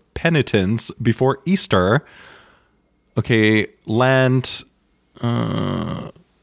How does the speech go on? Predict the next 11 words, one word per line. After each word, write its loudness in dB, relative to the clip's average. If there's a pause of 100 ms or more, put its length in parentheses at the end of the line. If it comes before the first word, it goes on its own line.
okay. 0 (360)
Ash -2
Wednesday 0
derives 0
its -6
name 2
from 0
the 2
placing -2
of -6
repentance -4